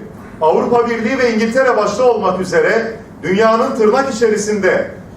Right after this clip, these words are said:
demokratik ve medeni geçinen bütün ülkeleri sonuna kadar destek veriyorlar. Savaş gemilerini, uçak gemilerini gönderiyorlar. Havadan saldırılar için bombardıman desteği veriyorlar ve sonuna kadar gidin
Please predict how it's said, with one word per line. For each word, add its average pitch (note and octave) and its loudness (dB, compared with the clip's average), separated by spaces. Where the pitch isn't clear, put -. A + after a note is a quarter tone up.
demokratik A#3 2
ve A#3+ 4
medeni G#3 2
geçinen G3 0
bütün C4+ -6
ülkeleri F#3+ 0
sonuna F3+ 0
kadar E3+ 2
destek B2+ -2
veriyorlar. C3+ -2
Savaş B3+ 0
gemilerini, F#3 0
uçak B3+ 0
gemilerini G#3 0
gönderiyorlar. D3 0
Havadan A3 2
saldırılar G#3+ 2
için F#3 -4
bombardıman G3+ 2
desteği F#3 0
veriyorlar D3 0
ve E3 -2
sonuna G#3 0
kadar F3 0
gidin A#3+ -2